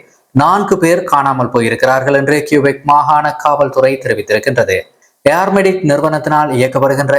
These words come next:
இந்த ஹெலிகாப்டர் வெள்ளிக்கிழமை இரவு பத்து மணி முப்பது நிமிடம் அளவிலே மொன்ட்ரியலுக்கு வடகிழக்கே ஆயிரம் கிலோமீட்டருக்கும் அதிகமான தொலைவில் இருக்கின்ற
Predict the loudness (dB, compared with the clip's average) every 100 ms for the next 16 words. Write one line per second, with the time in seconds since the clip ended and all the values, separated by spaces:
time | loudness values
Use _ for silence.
0 | 0 -2 -2 -2 0 -2 0 0 0 2
1 | 0 0 -2 -2 0 2 0 0 -4 -2
2 | -2 0 0 0 0 0 0 0 0 0
3 | 2 2 0 -2 -14 _ _ _ 0 2
4 | 2 2 2 2 2 2 2 0 0 0
5 | 0 2 2 2 0 0 0 0 0 -2
6 | -2 -4 -4 -4 -2 0 0 0 -2 0
7 | 2 2 0 -2 0